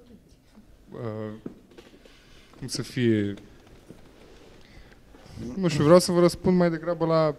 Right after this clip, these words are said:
prima dumneavoastră întrebare, la cum îi ții pe niște actori într-un teatru. Nu cred că trebuie să-i ții. Adică, până la urmă,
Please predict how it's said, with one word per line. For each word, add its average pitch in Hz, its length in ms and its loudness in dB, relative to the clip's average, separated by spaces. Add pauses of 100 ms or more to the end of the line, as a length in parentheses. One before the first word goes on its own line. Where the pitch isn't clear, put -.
prima 160 260 6
dumneavoastră 139 500 2
întrebare, 123 380 -2
la 110 120 0
cum 135 180 -10
îi 131 100 -2
ții 117 360 -6 (120)
pe 107 220 -8
niște 110 300 -8
actori 110 540 -4
într-un 107 320 -8
teatru. 113 300 -8 (640)
Nu 269 220 0
cred 202 260 4
că - 100 -4
trebuie 139 220 2
să-i 120 160 -2
ții. 107 340 -6 (140)
Adică, 170 480 -2 (1600)
până 202 140 8
la 202 80 12
urmă, 202 500 8